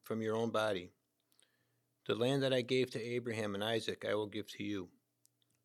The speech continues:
and I will give you the land of, to your offspring after you." Then God went up from him in the place where he had spoken with him, and Jacob set up a pillar in the place where he had spoken with him,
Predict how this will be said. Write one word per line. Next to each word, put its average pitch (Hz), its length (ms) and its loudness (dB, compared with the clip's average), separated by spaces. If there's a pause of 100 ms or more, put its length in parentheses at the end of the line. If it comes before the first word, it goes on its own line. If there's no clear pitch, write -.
(720)
and 113 100 -2
I 110 100 2
will 110 120 2
give 120 220 -2
you 127 80 -2
the 117 100 0
land 117 300 2
of, - 120 -4 (440)
to 120 120 -4
your 110 180 0
offspring 110 500 0
after 107 300 -4
you." 90 220 -10 (580)
Then 113 120 -4
God 131 260 -2
went 127 180 4
up 131 160 0
from 104 140 -4
him 101 280 -2
in 110 120 -4
the 101 80 -2
place 101 500 0 (300)
where 107 120 -2
he 110 100 -2
had 104 160 2
spoken 104 380 -2
with 90 180 -6
him, 87 240 -8 (460)
and 104 140 -6
Jacob 117 320 0
set 123 160 2
up 120 120 2
a 117 60 -2
pillar 120 380 2
in 98 80 0
the 95 80 0
place 95 440 -2
where 101 200 -2
he 104 100 -2
had 101 140 2
spoken 95 420 -2
with 90 160 -6
him, 98 240 -4